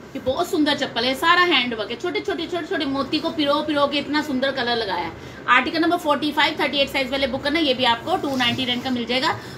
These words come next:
तो थर्टी एट साइज के टोटल फ़ोर्टी फ़ाइव पेयर्स ही थे आज आपको दिखाने के लिए।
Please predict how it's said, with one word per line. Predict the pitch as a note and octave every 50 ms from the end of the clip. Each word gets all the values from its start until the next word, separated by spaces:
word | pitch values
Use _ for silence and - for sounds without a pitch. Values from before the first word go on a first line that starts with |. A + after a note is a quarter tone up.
| - -
तो | E4 D#4+
थर्टी | - - - D#4+ D4+ C4+ - F#4
एट | F#4+ F#4+
साइज | - F4+ E4 E4 -
के | F#4 F4+
टोटल | F4+ E4 E4 F4 F4+ F#4
फ़ोर्टी | - F4+ D4+ C#4+ D#4+ D#4 C#4+
फ़ाइव | D#4 C#4+ C4+ -
पेयर्स | C#4 C4 C4 B3 A#3
ही | C4+ C#4
थे | A#3+ D4+
आज | C4+ B3+ B3
आपको | B3+ A#3+ - - B3+
दिखाने | B3 - C4+ A3+ A3 A3+ A#3
के | - B3+ C4
लिए। | B3+ D4+ E4+ A4+